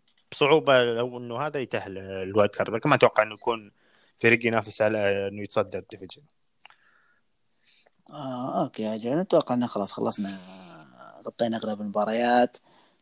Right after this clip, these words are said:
Speaker 2: طبعًا، آه، الجولة الثانية راح تبدأ فجر الجمعة،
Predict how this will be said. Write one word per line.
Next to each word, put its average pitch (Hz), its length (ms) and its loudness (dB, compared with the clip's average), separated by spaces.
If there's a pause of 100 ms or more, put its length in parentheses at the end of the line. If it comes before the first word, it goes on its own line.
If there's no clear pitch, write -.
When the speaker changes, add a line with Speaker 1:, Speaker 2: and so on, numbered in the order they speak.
(120)
Speaker 2:
طبعًا، 110 640 4
آه، 50 1000 -4 (400)
الجولة 113 720 -4
الثانية 131 420 4
راح 117 140 6
تبدأ 123 680 0
فجر 120 380 -2
الجمعة، 127 800 4